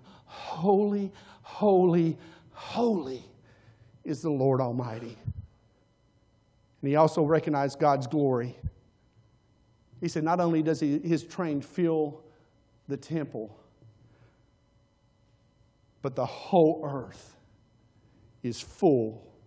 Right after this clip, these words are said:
of his glory." I don't know, man. I,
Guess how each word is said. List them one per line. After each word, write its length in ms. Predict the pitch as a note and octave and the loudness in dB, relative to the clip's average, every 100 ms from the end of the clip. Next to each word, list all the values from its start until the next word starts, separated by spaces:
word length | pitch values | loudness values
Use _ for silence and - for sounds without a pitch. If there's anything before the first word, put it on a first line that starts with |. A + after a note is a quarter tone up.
| - - _ _ _ - - | -20 -20 _ _ _ -20 -14
of 80 | B2 | -10
his 160 | A#2 A2 | -10 -12
glory." 440 | C#3+ - - - _ _ _ _ _ _ _ _ _ _ _ _ _ _ _ | -18 -18 -20 -20 _ _ _ _ _ _ _ _ _ _ _ _ _ _ _
I 140 | - D#3+ | -12 -6
don't 160 | D3+ | -4
know, 260 | D3+ D3 C3+ | 0 0 0
man. 300 | C3+ C3+ B2 - - _ _ _ _ _ _ _ _ _ | -4 -4 -6 -10 -20 _ _ _ _ _ _ _ _ _
I, 180 | B2+ C#3 | -6 -6